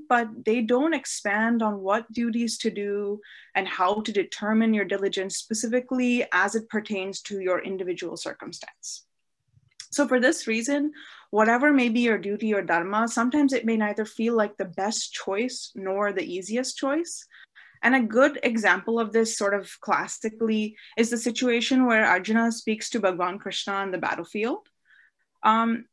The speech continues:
he questions how it can be his dharmic duty to fight in a war against his cousins, the Kauravas, because he could cause them harm or even kill any of his relatives. So Sri Krishna responds to him that as Arjuna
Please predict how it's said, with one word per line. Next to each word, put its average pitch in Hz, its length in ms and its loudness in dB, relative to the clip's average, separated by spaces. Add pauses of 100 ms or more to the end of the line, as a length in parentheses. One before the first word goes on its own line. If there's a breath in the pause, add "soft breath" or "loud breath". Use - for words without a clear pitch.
he 311 180 6
questions 381 600 0
how 247 220 4
it 285 120 -2 (100)
can 277 180 6
be 220 220 0
his 247 220 0
dharmic 214 420 2
duty 196 280 -8
to 208 80 -6
fight 202 420 -4
in 220 140 0
a 196 80 -2
war 190 500 2
against 196 640 -4
his - 140 -18
cousins, 180 580 -6
the 185 80 -6
Kauravas, 165 760 -4 (420 loud breath)
because 262 260 4
he 277 220 2
could 269 320 0
cause 208 320 -2
them 190 120 -2
harm 180 480 -6
or 190 140 -2
even 190 220 -6
kill 254 260 2
any 170 380 -6
of 190 140 -6
his 165 180 -8
relatives. - 640 -12 (560 soft breath)
So 302 160 2
Sri 302 260 4
Krishna 349 340 0
responds 247 520 2
to 240 100 -4
him 214 280 2
that 202 280 2
as 262 560 2
Arjuna 240 880 2